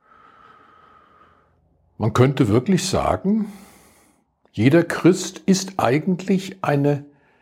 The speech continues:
Visitenkarte seines Glaubens. Im Idealfall ist er der Botschafter einer einmaligen,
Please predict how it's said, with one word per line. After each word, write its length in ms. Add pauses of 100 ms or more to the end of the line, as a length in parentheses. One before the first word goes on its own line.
(840)
Visitenkarte 1120
seines 460
Glaubens. 800 (1300)
Im 140
Idealfall 720
ist 320
er 220
der 400 (340)
Botschafter 920 (920)
einer 460 (580)
einmaligen, 960